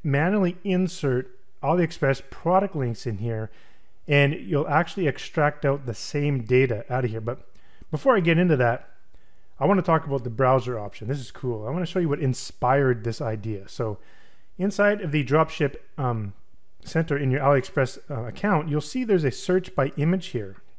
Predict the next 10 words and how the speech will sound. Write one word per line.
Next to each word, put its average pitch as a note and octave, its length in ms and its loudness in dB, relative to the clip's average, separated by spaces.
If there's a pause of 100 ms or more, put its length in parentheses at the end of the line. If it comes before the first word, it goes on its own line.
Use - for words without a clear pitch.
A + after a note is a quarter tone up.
(1040)
And C#3 100 0
you B2+ 60 0
can E3+ 140 -4
upload E3 360 2
an E3 200 -2
image C#3 600 0 (580)
that D#3+ 120 -4
you C#3 160 0
found B2+ 320 2
somewhere A#2+ 560 -2